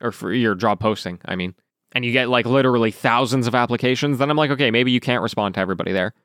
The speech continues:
But if you're big enough that you're getting thousands of applications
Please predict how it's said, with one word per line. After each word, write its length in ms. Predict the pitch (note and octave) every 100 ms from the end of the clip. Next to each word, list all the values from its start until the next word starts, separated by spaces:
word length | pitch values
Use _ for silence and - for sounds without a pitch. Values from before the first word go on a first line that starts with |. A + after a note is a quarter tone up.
| _ _ -
But 120 | D#3
if 120 | C#3+
you're 200 | E3 A3+
big 220 | E3 E3 E3
enough 280 | F3 F3+
that 120 | D#3+ C#3
you're 100 | C#3
getting 220 | C#3+ B2+
thousands 500 | - A#2 C3 C3 A#2
of 80 | A#2+
applications 840 | A#2 G#2+ - G2+ - C3+ E3